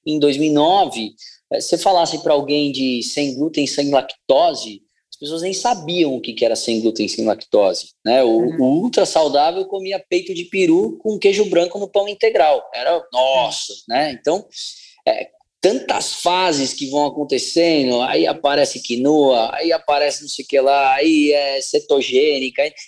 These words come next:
Speaker 1: então a gente tá sempre antenado a todos os movimentos plant-based,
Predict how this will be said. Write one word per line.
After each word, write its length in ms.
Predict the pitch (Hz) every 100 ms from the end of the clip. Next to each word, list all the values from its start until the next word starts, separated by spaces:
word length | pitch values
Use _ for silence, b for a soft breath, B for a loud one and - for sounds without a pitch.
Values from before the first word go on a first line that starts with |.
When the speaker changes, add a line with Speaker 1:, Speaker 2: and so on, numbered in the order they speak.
| -
Speaker 1:
então 180 | 139 160
a 60 |
gente 200 | 165 170
tá 120 | 185
sempre 400 | - 185 233 240
antenado 640 | 226 202 190 147 139 131 123
a 40 |
todos 360 | - 156 202 156
os 40 |
movimentos 580 | 165 151 131 131 156 -
plant-based, 960 | - 139 135 - 117 143 151 120 110